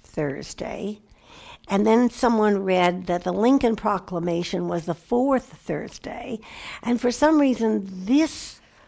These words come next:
holiday, this Thanksgiving, was it the third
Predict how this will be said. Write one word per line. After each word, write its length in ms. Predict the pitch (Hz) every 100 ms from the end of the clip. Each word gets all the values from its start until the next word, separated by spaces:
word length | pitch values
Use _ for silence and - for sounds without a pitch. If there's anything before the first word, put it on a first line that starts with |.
| _ _
holiday, 840 | - 214 175 175 156 151 165 202
this 400 | 185 208 233 -
Thanksgiving, 1160 | - 208 190 185 - - 262 247 139 143 202 233 - - _
was 240 | - 190 202
it 200 | 240 240
the 100 | 185
third 960 | - - 165 165 185 220 247 294 339